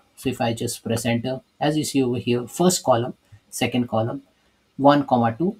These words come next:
three, comma, four, one, comma, two, three, comma, four, and this is how you can create a table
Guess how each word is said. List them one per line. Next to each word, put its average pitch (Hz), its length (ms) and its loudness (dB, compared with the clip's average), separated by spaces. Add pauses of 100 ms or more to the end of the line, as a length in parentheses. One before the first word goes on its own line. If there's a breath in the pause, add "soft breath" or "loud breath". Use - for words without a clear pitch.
three, 156 180 4
comma, 110 260 2
four, - 240 -16
one, 123 280 0
comma, 120 260 -4
two, 165 240 -8
three, 123 180 -4
comma, 107 280 -4
four, 165 240 -8
and 143 180 -2
this 147 160 -2
is 135 120 -4
how 123 280 -2
you 123 140 -2
can 120 320 -6 (180)
create 117 400 0
a 120 120 -6 (140)
table 127 280 2